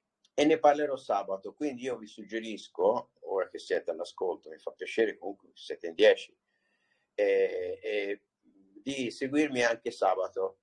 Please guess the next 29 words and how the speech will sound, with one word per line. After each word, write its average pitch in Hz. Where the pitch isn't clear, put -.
perché 98
sabato 120
è 104
una 101
trasmissione 104
che 98
ha 98
più, 104
più 104
ampio 107
respiro, 85
no? 110
Rispetto 90
a -
quella 90
della 85
Tanzania, 98
che -
si -
parla, 80
insomma, 80
in 82
linea 95
di 95
massima 98
soltanto, 82
soltanto 87
di 85
Tanzania. 82